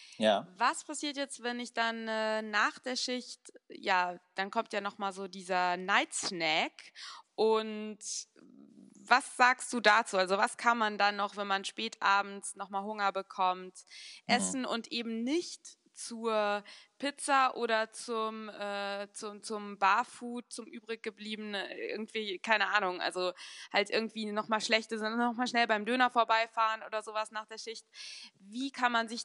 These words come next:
Speaker 2: da noch mal so ein,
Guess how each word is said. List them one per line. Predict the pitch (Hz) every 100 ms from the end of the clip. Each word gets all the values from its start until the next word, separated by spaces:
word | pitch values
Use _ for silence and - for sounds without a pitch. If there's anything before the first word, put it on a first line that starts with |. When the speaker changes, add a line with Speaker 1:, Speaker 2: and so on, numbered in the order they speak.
| -
Speaker 2:
da | 220 220 220 220 -
noch | 214 214 -
mal | 208 202 208 208 208 -
so | - 208
ein, | 202 196 196 -